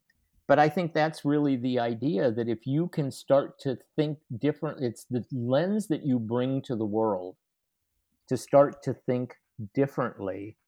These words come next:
and you test them, and, and you'll get a feedback. Like I said, we could do toothpaste linear, or we could say, "Gee, I wonder what happens if we did social confidence,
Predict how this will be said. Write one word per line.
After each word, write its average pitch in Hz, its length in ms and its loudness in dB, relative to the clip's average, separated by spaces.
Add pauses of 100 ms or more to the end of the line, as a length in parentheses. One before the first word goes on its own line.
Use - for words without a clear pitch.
(1120)
and 135 560 -2 (380)
you 131 160 -2
test 196 320 -2
them, 90 240 -6 (460)
and, 123 280 -6
and 120 200 -4
you'll 127 120 0
get 117 200 0
a 123 80 -2
feedback. 123 400 0
Like 127 220 4
I 135 40 4
said, 127 340 2
we 123 120 0
could 123 180 -2
do 117 120 0
toothpaste 151 640 -2
linear, 120 640 2 (520)
or 147 240 8
we 139 160 4
could 120 220 -2
say, 123 480 6 (440)
"Gee, 220 140 0
I 127 60 6
wonder 143 200 2
what 143 140 2
happens 143 400 0
if 123 140 -2
we 127 100 0
did 120 220 -2
social 117 380 -2
confidence, 113 760 -8